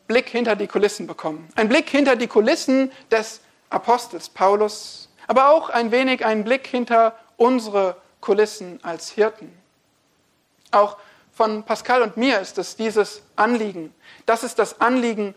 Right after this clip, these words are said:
unseres Kampfes für euch. Und natürlich wisst ihr, dass wir es sehr unvollkommen umsetzen. Und doch sind das vier Gründe, warum eure Hirten für euch kämpfen.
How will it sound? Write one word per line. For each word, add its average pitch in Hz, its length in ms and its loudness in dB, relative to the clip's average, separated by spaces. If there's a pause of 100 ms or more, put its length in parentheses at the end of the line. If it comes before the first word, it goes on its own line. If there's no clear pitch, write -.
(200)
unseres 208 440 -4
Kampfes - 760 -6
für 180 120 0
euch. - 580 -4 (720)
Und - 100 -2
natürlich 208 400 0
wisst - 240 -4
ihr, 185 280 -2 (320)
dass 185 200 -6
wir 190 120 2
es 185 140 -6
sehr 196 360 2 (180)
unvollkommen 202 760 -4
umsetzen. 190 640 -14 (840)
Und 220 200 2
doch 294 280 4 (120)
sind 226 260 -2
das 277 280 2
vier 302 260 4
Gründe, 233 520 4 (200)
warum 220 280 4
eure 240 280 4
Hirten 240 380 0
für 220 160 0
euch 196 200 -6
kämpfen. - 480 -8